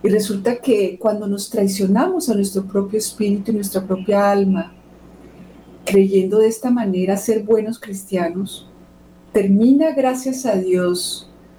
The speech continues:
en un desastre, en este desastre del moralismo donde vivimos en la culpa y en la vergüenza y en el darnos por dentro látigo.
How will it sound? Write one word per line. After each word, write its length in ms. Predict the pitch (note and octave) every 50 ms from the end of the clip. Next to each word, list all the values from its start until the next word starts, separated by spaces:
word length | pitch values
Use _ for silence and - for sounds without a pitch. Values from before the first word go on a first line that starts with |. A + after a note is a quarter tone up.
| - - -
en 160 | G3+ G3 F#3+
un 180 | F#3+ F#3 F#3
desastre, 920 | F#3+ G3 G3+ G3 - - G#3 F#3 F3+ F#3 F#3+ F#3 - - - - - F3 - _ - - _ - - _ _ _ - - - - - - - -
en 140 | G3 G3 F#3
este 320 | F3+ F3+ - - G#3+ G#3+
desastre 680 | G#3+ G3+ G3+ - F3+ E3 G3 F#3+ - - G#3 G#3 G#3 G#3+
del 260 | G#3 G3 F#3 F3+ F3
moralismo 720 | F3+ F3 F3 F3 F3+ E3+ E3+ F3 F3 F#3 F#3 F#3+ G3 G3+
donde 560 | G#3 G#3 G3+ G3 F#3+ F#3+ F#3 F3 E3+ E3 - - - - - - - - - - -
vivimos 460 | G3 F#3+ F#3 F#3 F3+ F3+ F#3+ G3 - B3
en 120 | A3+ G3+
la 200 | F#3+ E3 - -
culpa 480 | - - G#3 G#3+ G#3 G3+ G3 - F#3 F3
y 100 | F3 E3+
en 80 | E3+ F3
la 120 | F3 E3+
vergüenza 1000 | F3 E3+ F3+ E3+ - F#3 G3 G3 G3+ G3+ G3 G3 F#3+ F#3+ - F#3 E3+ E3+ - - - - - - - - - - - - -
y 140 | G3+ G3 F#3
en 100 | F#3+ F#3
el 180 | F#3 F#3 F3+
darnos 720 | F3 F#3+ F#3 F#3 F#3+ G3 G3+ G#3 G#3 - - - - - _ _ _ _
por 220 | G#3 G3 F#3+ F#3+
dentro 580 | - F#3 F#3 F#3+ F#3+ F#3+ G#3 G#3 G#3 G#3 G3+ - - - - - - - - - - - -
látigo. 760 | G3+ G#3+ A3 A#3 B3 A#3+ - A3 G3 F#3 - E3+ E3 D#3+ -